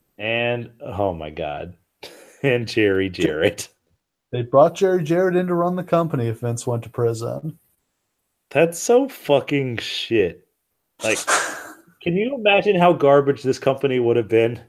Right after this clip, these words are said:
Speaker 1: under the tiller of Jerry fucking Jarrett?
Speaker 2: <laughs> Yeah, yeah, that would have been terrible.
Speaker 1: Jeff
Speaker 2: Vince,
Speaker 1: Jarrett would have been
Speaker 2: Vince would have been trying to run the company from prison.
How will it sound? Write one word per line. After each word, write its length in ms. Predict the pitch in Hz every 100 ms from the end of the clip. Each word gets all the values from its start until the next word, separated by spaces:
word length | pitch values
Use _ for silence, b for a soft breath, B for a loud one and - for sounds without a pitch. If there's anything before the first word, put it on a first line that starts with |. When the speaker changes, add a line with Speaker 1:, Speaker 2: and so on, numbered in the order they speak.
| _ _
Speaker 1:
under 240 | 123 135 131
the 120 | 123
tiller 520 | - 131 135 135 - -
of 220 | 113 101
Jerry 420 | - 104 113 120
fucking 560 | 117 110 110 117 113 113
Jarrett? 420 | 95 101 107 113 B
Speaker 2:
<laughs> 60 | B B B B B _ _ -
Yeah, 520 | 151 147 139 131 - -
yeah, 240 | 135 127
that 140 | 123 131
would 80 | 127
have 80 |
been 160 | 127 123
terrible. 580 | 120 120 127 123 - - _ _ _ _ _ _ _ _ _ -
Speaker 1:
Jeff 220 | 180 247
Speaker 2:
Vince, 140 | 302
Speaker 1:
Jarrett 320 | 196 190 180
would 120 | 147 156
have 160 | 127
been 200 | 143 156
Speaker 2:
Vince 280 | 240 - -
would 140 | 202
have 100 | 175
been 120 | 156 131
trying 320 | 147 135 120
to 60 |
run 200 | 123 120
the 80 | 117
company 420 | 117 120 113 113
from 240 | 117 120 117
prison. 680 | 123 117 113 123 127 123